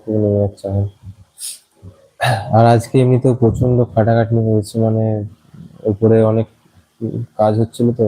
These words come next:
তো খাটাখাটনি প্রচন্ড হয়েছে। তোমরা একে একে কোশ্চেন করা শুরু করো, আমি উত্তর দিচ্ছি। তোমরা কি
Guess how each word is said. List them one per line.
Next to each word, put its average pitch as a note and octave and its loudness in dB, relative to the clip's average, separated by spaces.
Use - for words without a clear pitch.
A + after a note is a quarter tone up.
তো - -8
খাটাখাটনি A2 0
প্রচন্ড G#2+ 0
হয়েছে। G2+ -4
তোমরা C3 6
একে C3+ 2
একে C3+ 0
কোশ্চেন C3+ 0
করা B2+ 4
শুরু B2+ 4
করো, A#2 4
আমি A2+ -2
উত্তর A#2+ -6
দিচ্ছি। - -2
তোমরা A2+ 2
কি - -2